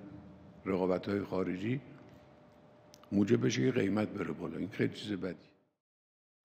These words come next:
من گلایه می‌کنم از دوستانی که مسئولان کالاهای خانگی و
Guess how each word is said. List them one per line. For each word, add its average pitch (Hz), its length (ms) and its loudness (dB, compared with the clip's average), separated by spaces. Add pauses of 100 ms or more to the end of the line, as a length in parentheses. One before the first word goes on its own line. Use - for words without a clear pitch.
(240)
من 104 260 4 (100)
گلایه 104 360 10
می‌کنم 92 460 6 (1080)
از 90 300 -2 (720)
دوستانی 101 520 2
که 101 340 4 (220)
مسئولان 107 840 0 (1900)
کالاهای 92 760 4 (260)
خانگی 87 560 0
و 92 260 2